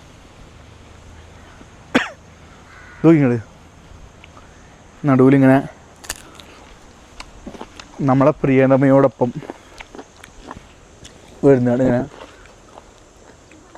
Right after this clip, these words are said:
ഭക്ഷണം കഴിക്കണു. ഞമ്മക്ക് പ്രിയതമയില്ല, ആരുമില്ല. മുത്തേ സുഹൃത്താട്ടോ,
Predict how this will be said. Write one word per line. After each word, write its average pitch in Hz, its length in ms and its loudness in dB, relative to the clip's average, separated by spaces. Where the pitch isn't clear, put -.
ഭക്ഷണം 131 380 -2
കഴിക്കണു. 123 320 -2
ഞമ്മക്ക് 131 420 -6
പ്രിയതമയില്ല, 135 600 -2
ആരുമില്ല. 117 320 -10
മുത്തേ 196 380 -4
സുഹൃത്താട്ടോ, 131 520 0